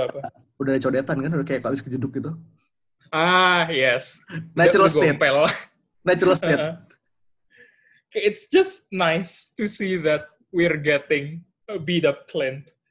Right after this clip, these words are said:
Speaker 2: Dan kayak, eh, again, considering ada clown, jadi kayak tracksuit bros is definitely on ta-, on the table.
Speaker 1: Mm-hmm. Bro.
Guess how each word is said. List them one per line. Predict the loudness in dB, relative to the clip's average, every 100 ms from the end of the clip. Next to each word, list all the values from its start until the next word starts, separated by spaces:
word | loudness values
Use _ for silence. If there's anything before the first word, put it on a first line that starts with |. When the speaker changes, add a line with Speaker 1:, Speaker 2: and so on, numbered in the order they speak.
| _ _ _ _ _ _ _ -20 _ _ -12 -8 -8 -10 -16 _ _ _ _ _ _ _ _
Speaker 2:
Dan | -14 -10
kayak, | -10 -10
eh, | _ -8 -4 -2 -2 -2 -6 -14
again, | -12 -6 -4 -2 -2 -4 -10 _ _ _ _ _ -6
considering | -4 -2 -4 -4
ada | -4 -4 -2 -2 -4 -6 -14 _ _
clown, | -6 -2 -2 -2
jadi | -2 -4
kayak | -8 -12 _ _ _ _
tracksuit | 0 0 0 0
bros | 2 2
is | 2
definitely | 0 2 0
on | 0 0
ta-, | -2 -2
on | 0
the | 0
table. | 0 -2 -4 -6 -10 -16 _ _ _ _ _ _ _
Speaker 1:
Mm-hmm. | -16 -16 -16 -20 _
Bro. | -6 -4 -4 -10